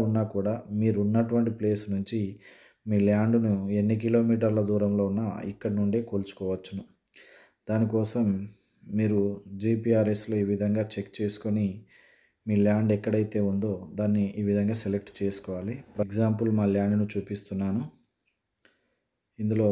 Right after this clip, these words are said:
మీరు గుంట, ఎకరాస్, స్క్వేర్ ఫీట్స్ ఏదైనా సెలెక్ట్ చేసుకోవచ్చు.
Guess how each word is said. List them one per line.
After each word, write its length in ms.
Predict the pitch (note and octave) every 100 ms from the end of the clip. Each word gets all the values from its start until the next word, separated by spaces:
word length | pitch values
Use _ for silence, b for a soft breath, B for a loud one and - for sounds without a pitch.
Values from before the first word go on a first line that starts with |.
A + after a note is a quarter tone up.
| G2+
మీరు 240 | G#2+ A2 G2+ F#2+ - _ G2+ F#2 G#2+
గుంట, 240 | A2 G#2 A2+ G#2 - _ _ _ G2+
ఎకరాస్, 480 | G2+ G#2+ G#2+ G#2+ G2+ - - _ _ _ -
స్క్వేర్ 320 | - G#2+ G#2 G#2+
ఫీట్స్ 260 | G2+ - -
ఏదైనా 280 | G2+ G#2+ A2+ A2
సెలెక్ట్ 260 | G2+ - -
చేసుకోవచ్చు. 520 | G2+ - G2 F#2+ -